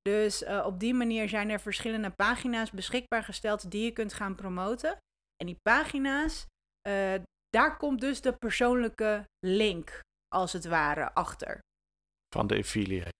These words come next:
Speaker 2: ja.
Speaker 1: Van de affiliate.
Speaker 2: Hm.
Speaker 1: Dus stel, jij schrijft je in. Nou, dan, dan ga je kijken
Speaker 2: Als bezoeker,
Speaker 1: als,
Speaker 2: of?
Speaker 1: eh, nee, s-, stel, jij schrijft je in als bedrijf.
Speaker 2: Als bedrijf,
Speaker 1: Ja.
Speaker 2: ja.
Speaker 1: Ehm, nou, dan zie je dus een uitlegpagina van, oké, hoe werkt het?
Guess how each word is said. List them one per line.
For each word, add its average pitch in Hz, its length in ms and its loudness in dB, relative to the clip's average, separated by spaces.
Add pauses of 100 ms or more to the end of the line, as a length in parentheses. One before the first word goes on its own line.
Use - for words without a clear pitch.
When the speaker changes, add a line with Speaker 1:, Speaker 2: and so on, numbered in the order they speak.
Speaker 2:
ja. - 100 -2
Speaker 1:
Van 240 140 4
de 226 120 2
affiliate. 185 580 0
Speaker 2:
Hm. 185 60 -12
Speaker 1:
Dus 190 220 0
stel, 220 340 2
jij 196 260 2
schrijft 196 440 -2
je - 80 -6
in. 254 280 -2 (480)
Nou, 190 140 -2
dan, 156 220 -8 (100)
dan 190 160 0
ga 214 140 4
je 196 120 4
kijken 202 180 2
Speaker 2:
Als - 120 4
bezoeker, 113 560 2
Speaker 1:
als, - 400 2
Speaker 2:
of? - 80 -20
Speaker 1:
eh, 220 260 0 (100)
nee, 190 240 0
s-, - 160 -10
stel, - 280 0
jij 226 140 2
schrijft 220 300 0
je - 60 -4
in 226 100 0
als 233 120 -2
bedrijf. 175 500 -2
Speaker 2:
Als 127 140 6
bedrijf, 101 320 4
Speaker 1:
Ja. 95 120 6
Speaker 2:
ja. 120 140 4 (280)
Speaker 1:
Ehm, 208 460 2
nou, 240 220 -2
dan 196 100 -2
zie 208 200 -2
je 208 60 -2
dus 190 200 0
een 208 120 -6
uitlegpagina 185 1000 0
van, 190 180 -6
oké, 180 280 -2
hoe 190 240 0
werkt 175 300 2
het? 392 260 -2